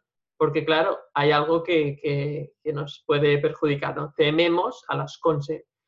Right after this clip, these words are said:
a las consecuencias de no hacer aquello que esa persona que usa el chantaje emocional nos está pidiendo, ¿no?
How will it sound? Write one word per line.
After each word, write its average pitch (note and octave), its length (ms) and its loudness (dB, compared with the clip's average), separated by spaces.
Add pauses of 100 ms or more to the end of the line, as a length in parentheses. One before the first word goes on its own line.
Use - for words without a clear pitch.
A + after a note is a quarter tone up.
a C#3+ 60 -6
las C#3 140 -4
consecuencias D#3+ 960 -2 (180)
de D3 220 0
no D#3 200 2
hacer F3 640 0 (320)
aquello D#3+ 380 4
que E3 80 0
esa D3+ 220 -2
persona D3+ 600 0
que D3 100 -4
usa C#3+ 200 -2
el C#3+ 60 -2
chantaje C#3+ 440 -2
emocional D3 560 -2
nos D3+ 340 -2
está C#3+ 340 -2
pidiendo, C3+ 580 -2
¿no? D3 220 -16